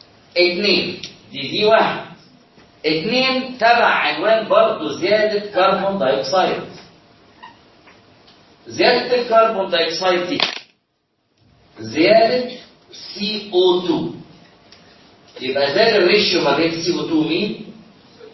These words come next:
والبايكربونات. الريشيو زاد مش نتيجة نقص بايكربونات. العيب هنا زادت سي او تو، لأن هنا مرض دم مش مرض كدني.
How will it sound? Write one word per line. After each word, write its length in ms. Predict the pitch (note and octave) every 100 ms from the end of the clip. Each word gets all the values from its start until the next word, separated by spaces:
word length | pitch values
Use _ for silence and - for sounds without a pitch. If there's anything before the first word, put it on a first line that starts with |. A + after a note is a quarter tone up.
| - -
والبايكربونات. 1000 | B2 B2 B2+ E3 E3 - B2+ A#2+ A#2 G2 - - - - _ _ _ _ _ _ _ _ _ - A3+ F#3 D#3+ - - _
الريشيو 380 | A2+ B2+ - D#3
زاد 460 | D3+ G3 A#3 - - - - - - - -
مش 280 | A2 D3 C#3+
نتيجة 560 | D3+ D3 A#3 A#3+ A#3+ A#3+ - - - -
نقص 340 | E3+ G3+ G3
بايكربونات. 880 | F3 F3 F3+ E3 E3 F3+ F3+ F3+ - - - - - - - - - - - - G#4+ C5+ C5+ - - - - _ _ _ -
العيب 280 | - -
هنا 300 | - F#3 - E3+
زادت 420 | G3 A3 A#3+ - - - - - - -
سي 80 |
او 60 | -
تو، 60 | -
لأن 160 | B2+
هنا 260 | C#3 D#3+ E3+
مرض 240 | F#3 F#3 G3+
دم 300 | F#3+ - - - - _ _ _ _ _ _ _
مش 140 | G#2 -
مرض 340 | D#3+ D#3+ D#3+
كدني. 360 | G#3 C#4 -